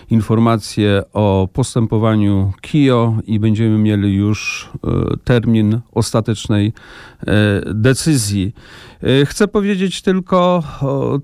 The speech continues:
tyle, że mieszkańcy razem ze mną mogą s-, sobie sami pomóc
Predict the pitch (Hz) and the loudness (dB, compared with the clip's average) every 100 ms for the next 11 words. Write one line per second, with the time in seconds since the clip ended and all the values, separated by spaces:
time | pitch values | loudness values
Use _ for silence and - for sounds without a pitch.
0 | - - 190 139 110 123 _ _ - - | -2 2 2 2 0 -6 _ _ -20 -20
1 | _ - - 110 113 151 151 131 135 139 | _ -8 -4 -2 0 2 2 0 0 2
2 | 160 - - 170 156 151 147 - 185 185 | 2 -2 -4 -2 0 0 -4 -2 0 0
3 | 160 147 143 127 131 160 160 160 151 151 | 0 0 0 0 0 2 2 2 2 0
4 | 139 143 147 139 - - 90 - 71 104 | 0 0 0 -2 -8 -12 -10 -6 -6 -4
5 | - 143 143 147 - - _ _ - - | -2 0 2 0 -2 -8 _ _ -14 -6
6 | - 170 160 156 143 - 156 139 123 147 | 0 2 4 2 0 0 2 4 2 0
7 | 190 - - | -2 -12 -16